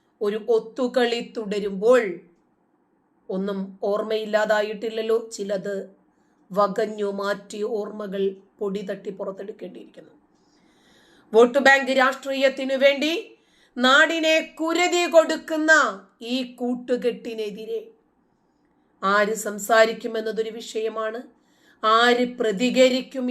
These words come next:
എന്നത് മറ്റൊരു വിഷയമാണ്. പക്ഷേ നമുക്കിത് നോക്കി നിൽക്കാൻ പറ്റില്ല. ഇത്തരം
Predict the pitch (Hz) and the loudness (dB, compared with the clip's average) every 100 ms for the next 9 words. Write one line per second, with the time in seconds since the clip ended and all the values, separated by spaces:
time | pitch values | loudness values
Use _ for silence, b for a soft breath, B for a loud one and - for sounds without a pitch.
0 | 247 240 247 240 208 247 240 240 - 226 | -2 -2 -4 -6 -8 -8 -8 -12 -6 -6
1 | 226 226 233 254 _ _ _ _ _ _ | -4 -8 -10 -16 _ _ _ _ _ _
2 | _ _ _ _ 196 196 - 240 202 - | _ _ _ _ -10 -6 2 4 2 -4
3 | - _ _ _ 190 190 220 - 196 190 | -16 _ _ _ -8 -6 -6 -4 -4 -4
4 | 185 185 196 175 165 143 131 - 190 190 | -8 -10 -10 -12 -14 -16 -18 -20 -20 -20
5 | _ _ _ _ _ _ _ _ _ _ | _ _ _ _ _ _ _ _ _ _
6 | _ _ B B B B B B - 247 | _ _ B B B B B B 0 2
7 | - 320 320 | 6 8 8